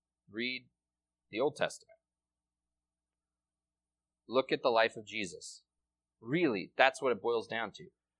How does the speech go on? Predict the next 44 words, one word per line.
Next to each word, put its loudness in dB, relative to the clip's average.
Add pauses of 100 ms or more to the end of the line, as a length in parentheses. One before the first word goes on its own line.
(140)
Look 6
at -12
the 0
life 2
of -10
Jesus. -14 (720)
He -2
was 4
our 6
living 0
example. -6 (560)
And -8
how 10
did 8
he -2
live 6
his -2
life? 6 (200)
Did -4
he 0
live 4
his 0
life 10
where 2
he -10
went 0
around, 6 (360)
uh, -2 (260)
thinking 4
about 12
what 6
he -6
wanted? 2 (840)
'Cause 4
let 8
me 6
tell 8
you, 8
the 4
one 4
moment, 6 (360)
the 0
one 2
moment 2